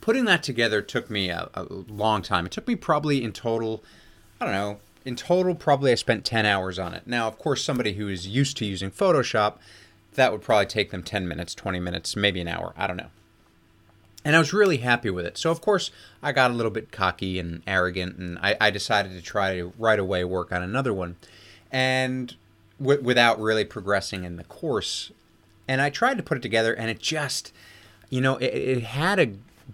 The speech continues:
good sort of base, it had a good start, but the more I added to it, the, the worse off it got, and <laughs> it was kind of like just learning something from scratch and making it up as I went along, and it just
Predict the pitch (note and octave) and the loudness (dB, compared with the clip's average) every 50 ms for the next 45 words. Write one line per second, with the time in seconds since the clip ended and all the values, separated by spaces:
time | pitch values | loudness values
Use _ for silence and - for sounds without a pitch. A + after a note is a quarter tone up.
0 | - - - B2 B2+ B2+ B2 A#2+ A#2 A2 G#2 F#2+ - - - _ _ _ - - | -16 0 4 4 6 8 8 6 6 4 0 -6 -12 -14 -18 _ _ _ -10 -6
1 | - - A2+ G#2 G2 E2+ - - _ - G#2+ G#2 G#2 G#2+ G2+ - - G2+ F#2 G#2+ | -2 0 0 0 0 -4 -8 -12 _ 4 4 6 6 4 2 -2 -6 -8 -6 -4
2 | B2 C#3 A#2 A#2 F#2+ - - - - - - G2+ F#2+ G2 G2 - - - - - | -6 -2 -2 -2 -2 -2 -4 -4 -4 -2 0 2 4 4 2 2 0 -8 -14 -14
3 | - - - - - - - _ A#2 A#2 - - A2+ B2 C#3 E3 F3+ F#3 E3+ E3 | -20 -20 -20 -20 -20 -20 -4 _ 0 0 0 0 0 0 0 2 2 2 2 2
4 | E3 - B2 A2+ A2 - - D#3 F#3 G#3 G3+ E3 A#2+ - - B2+ A#2 G#2+ G#2+ A2 | 2 2 0 0 0 -2 -4 -6 -4 -2 -2 -2 -2 -4 -4 -4 0 0 0 0
5 | A2 - - - A#2+ A#2 A2+ A2 - G#2+ F#2+ F#2 F2+ G2 A2 B2 C3 - - - | 0 -4 -4 -4 -4 -2 -2 -4 -4 -6 -6 -6 -4 -2 -2 -2 -2 -2 2 4
6 | C3 B2 A#2 - - G#2+ F#2+ - - - F#2+ G2 B2 E3+ F3 - - A#2+ A2+ A2 | 4 4 4 2 -2 -4 -6 -6 -4 0 2 4 4 4 2 0 -2 0 0 2
7 | G#2+ G#2 G#2 G2+ G2+ - - - - - C#3 - - E3+ C#3 - - - - - | 2 0 -2 -4 -8 -10 -14 -8 -6 -6 -6 0 0 0 0 0 -8 -20 -20 -20
8 | - - - - C3 C3 B2 A#2+ - - - - F#3 G3 G#3+ G3 E3+ D#3 C#3+ C3 | -20 -18 -4 -2 0 0 0 -2 -2 -6 -8 -6 -6 -4 -4 -4 -2 2 4 4
9 | B2+ A#2+ A#2+ A#2+ - - - _ _ _ - C#3 B2 - B2+ A2+ G#2+ A#2 B2 C3+ | 4 4 2 0 -4 -10 -20 _ _ _ -2 0 0 0 -2 0 2 4 4 4
10 | C#3+ D3+ C#3 - - - B2+ A2 - A2+ G2+ - - G2+ F#2 - - - G#2+ G#2 | 4 2 0 -2 -2 -4 -4 -4 -6 -10 -10 -8 -10 -8 -8 -6 2 6 6 6
11 | G2+ G2+ - - - G2+ F#2 F#2 F#2 G2 G#2 G2+ - G2 G2 F#2+ G2 F#2+ - G2 | 6 4 2 -4 -6 -4 -4 -2 -2 -2 -2 -4 -6 -10 -6 -4 -4 -4 -4 -6
12 | F2 F#2 F#2 F2+ F2 F2+ F#2 F2+ F2+ F2+ F2+ F#2 G2+ G2+ G2 F#2 F#2 G2 G2+ G#2+ | -8 -8 -8 -8 -8 -8 -10 -10 -10 -10 -8 -8 -6 -4 -4 -4 -6 -6 -6 -8
13 | G#2 G2 - - - B2+ - - | -8 -8 -6 -6 -6 -6 -6 -8